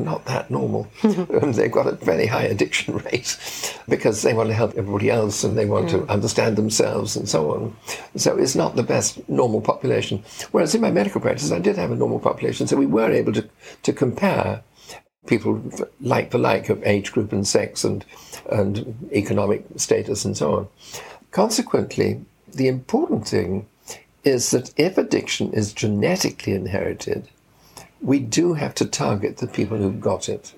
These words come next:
Speaker 1: And that's what the government wants, doesn't want to do. I'm not talking about, you know, party political government. I'm talking about Department of Health.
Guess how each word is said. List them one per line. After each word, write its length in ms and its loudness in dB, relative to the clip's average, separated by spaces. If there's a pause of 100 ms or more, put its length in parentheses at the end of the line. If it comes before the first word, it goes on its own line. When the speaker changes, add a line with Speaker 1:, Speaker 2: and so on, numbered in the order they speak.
Speaker 1:
And 120 0
that's 240 0
what 100 0
the 80 2
government 300 0
wants, 300 0 (180)
doesn't 260 2
want 160 0
to 60 -2
do. 260 2 (540)
I'm 140 2
not 180 0
talking 180 2
about, 300 0 (140)
you 80 4
know, 80 2
party 380 0
political 600 -2 (140)
government. 460 0 (360)
I'm 80 0
talking 260 0
about 180 2
Department 420 2
of 80 -2
Health. 340 -2